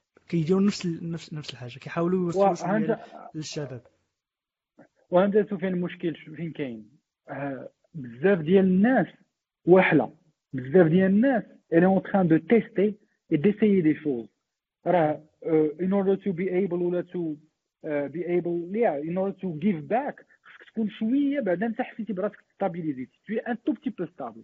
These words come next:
Speaker 2: راه ل-، ل-، لا فاز الاولانيه اللي كتسمى لامورساج ولا السيد، راه الدماغ انت ما عندكش، راه ما عندكش اون سكوند pour like tell per-، to have a personal life,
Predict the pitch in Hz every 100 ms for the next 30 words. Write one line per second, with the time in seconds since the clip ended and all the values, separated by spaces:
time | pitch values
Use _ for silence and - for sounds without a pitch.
0 | _ _ _ - 175 180 156 143 - 151
1 | 160 156 151 156 160 151 147 143 151 180
2 | 214 170 160 185 196 214 208 196 180 185
3 | 175 180 170 160 151 160 _ 247 160 147
4 | 156 - 311 254 139 _ _ _ _ _
5 | 190 202 143 175 254 214 196 226 202 170
6 | 170 180 - - _ _ _ _ _ _
7 | 185 214 196 190 208 - 240 254 254 240
8 | 202 302 214 - _ _ _ _ _ 208
9 | 185 - - _ 185 208 214 214 - 262
10 | 269 302 294 226 240 226 220 202 269 262
11 | 269 233 175 170 -